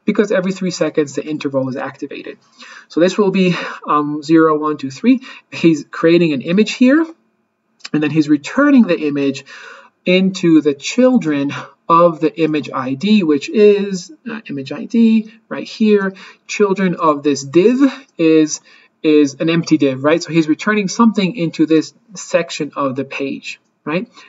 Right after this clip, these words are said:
And what is he returning? He's saying, if n equals none, or n, um, uh, modulo, uh, five,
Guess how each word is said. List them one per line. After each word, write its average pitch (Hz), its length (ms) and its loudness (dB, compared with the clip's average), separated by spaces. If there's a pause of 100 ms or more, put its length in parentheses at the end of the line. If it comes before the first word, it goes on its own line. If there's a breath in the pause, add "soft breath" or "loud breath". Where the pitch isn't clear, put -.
And 156 80 -2
what 190 140 2
is 196 80 0
he 175 100 2
returning? 143 520 -4
He's 165 260 -6
saying, 110 320 -6 (680 loud breath)
if 220 240 -2
n 185 200 0
equals 139 340 -2
none, 180 400 2 (340 loud breath)
or 160 220 4
n, 165 320 0 (320 loud breath)
um, 143 640 0
uh, 135 340 -4 (280)
modulo, 147 840 0
uh, 135 380 -4
five, 147 560 2